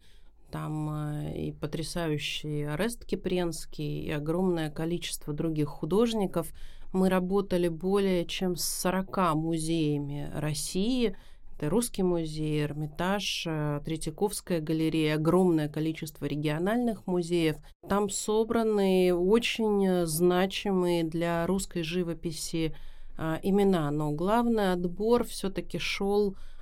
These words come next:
а, по художественному принципу. Нам важно было портреты, пейзажи, вот эта вот атмосфера выставки «Покой и радость», она должна была быть передана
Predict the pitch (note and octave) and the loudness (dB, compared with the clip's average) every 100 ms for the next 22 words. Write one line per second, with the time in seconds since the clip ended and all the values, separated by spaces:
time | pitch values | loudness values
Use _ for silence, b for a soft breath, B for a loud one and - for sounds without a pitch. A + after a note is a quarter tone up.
0 | - - E3+ F3 - G3 - F#3+ F#3+ F3+ | -8 -4 -4 -4 -2 -2 0 2 2 0
1 | - D#3+ D#3+ D#3 D3+ - D3+ C#3 - - | -4 -4 -2 -2 -4 -2 -2 -2 -6 -8
2 | - E3 F3 E3 F#3 F#3+ F3+ E3 D3+ D#3 | -4 0 0 0 2 2 0 -2 -2 -2
3 | G3 A#3 A#3 G3+ b b b - - D3+ | -2 2 2 2 b b b -14 -6 -4
4 | D3+ G3+ B3 C4 A3+ G#3+ G3+ - D#3 D3+ | -2 2 2 2 0 0 0 -4 -4 -2
5 | D#3 F#3 G#3 G#3 G3 F#3 E3+ D#3+ D#3+ E3 | 0 2 2 0 -2 0 -2 -4 -4 0
6 | F3+ F3 E3 E3+ - E3 - F#3 F#3 - | 0 0 -4 -4 -6 -6 -2 -2 -2 -6
7 | F3+ E3 D#3 D#3 D#3+ - D3 - - C#3+ | -2 -2 -2 -4 -6 -8 -8 -8 -4 -4
8 | C#3+ E3+ C#3+ - D#3+ D#3+ G3 A3+ G3 - | -2 -2 -2 0 2 2 2 2 0 -2
9 | E3+ F3 E3 D#3+ E3 F#3 F3 D#3 D3+ D3+ | -2 -2 0 -2 2 2 2 0 -2 0
10 | F#3 - - F#3+ G3 E3 E3 D#3+ D#3 | -2 -2 2 4 4 2 2 2 0